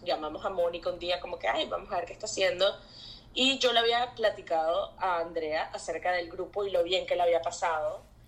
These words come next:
Y en eso llegamos y nos sentamos y Mónica dice, "Lo quiero volver a hacer, pero no puedo sola".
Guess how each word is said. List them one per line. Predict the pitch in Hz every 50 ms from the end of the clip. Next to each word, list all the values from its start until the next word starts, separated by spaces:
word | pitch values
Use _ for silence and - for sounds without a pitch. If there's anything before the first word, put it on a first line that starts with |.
| - - - - - - - - - -
Y | - 240 240 233 240 240 233 233 233 226 220 214 - - -
en | - 220 220 226
eso | 226 214 202 - 262
llegamos | 269 285 254 214 196 196 196 214 233 247 240 247
y | - 214
nos | 208 190 -
sentamos | 190 185 185 - 185 170 170 170 190 208 226 220 - -
y | 190 190
Mónica | - 180 185 185 190 214 214
dice, | 202 202 - - 185
"Lo | 180 170 -
quiero | - 202 220 269 302
volver | 294 262 233 226 226
a | 226
hacer, | - - 254 - -
pero | 202 196 180
no | 185 185
puedo | - 226 254 240 -
sola". | - - 254 330 370 359 - -